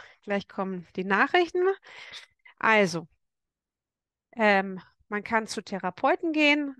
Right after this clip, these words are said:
aber alle, die heute gut zugehört haben, wissen jetzt, dass sie eine ganze Menge selber machen können für ihren Rücken,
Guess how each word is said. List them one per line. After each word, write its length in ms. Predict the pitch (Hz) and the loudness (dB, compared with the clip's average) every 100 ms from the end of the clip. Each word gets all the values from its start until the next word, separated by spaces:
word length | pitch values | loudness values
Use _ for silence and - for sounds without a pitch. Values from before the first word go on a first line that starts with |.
| - | -2
aber 520 | 208 214 226 285 359 453 _ _ - | 0 2 2 0 0 -4 _ _ -10
alle, 260 | - 220 214 | -4 -2 -2
die 180 | 214 208 | -4 -4
heute 280 | 202 196 196 | -4 -4 -8
gut 220 | - 196 | -12 -10
zugehört 580 | - 302 277 247 233 - | -4 0 0 2 0 2
haben, 380 | 220 214 196 190 | 0 0 -4 -4
wissen 240 | 233 233 | -4 -4
jetzt, 260 | 214 - 202 | -6 -6 -6
dass 200 | 202 - | -6 -6
sie 60 | |
eine 140 | 196 196 | -6 -2
ganze 380 | 220 277 - 254 | 0 0 -2 -4
Menge 320 | 220 220 196 | -2 -2 0
selber 300 | 208 240 254 | 2 2 0
machen 280 | 240 240 233 | -4 -6 -8
können 240 | - 220 | -6 -6
für 140 | - - | -6 -4
ihren 240 | 208 202 | -4 -2
Rücken, 420 | 202 208 208 196 | -2 -2 -4 -8